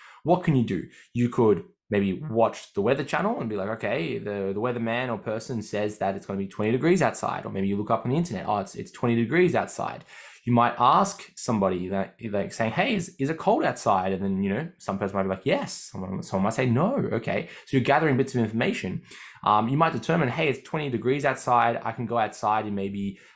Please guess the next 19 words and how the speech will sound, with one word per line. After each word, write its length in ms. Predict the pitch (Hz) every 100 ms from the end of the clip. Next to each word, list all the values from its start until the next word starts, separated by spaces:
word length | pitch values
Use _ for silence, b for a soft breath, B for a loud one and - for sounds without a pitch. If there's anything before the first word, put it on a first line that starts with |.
| B
uh, 360 | 95 95 92 92
you 80 | 98
know, 220 | 92 98 -
shorts 520 | - 135 120 120 -
and 100 | 113
a, 40 | 104
and 160 | 110
a, 140 | 104 104
and 120 | 107
a 40 |
jumper 340 | 98 113 113 101
and 480 | 98 98 98 98 -
I'll 140 | 104
be 120 | 104
comfortable." 520 | 98 - 165 - 98 101
And 100 | 117
you 60 |
go 80 | 135
outside 640 | 120 - - 180 160 139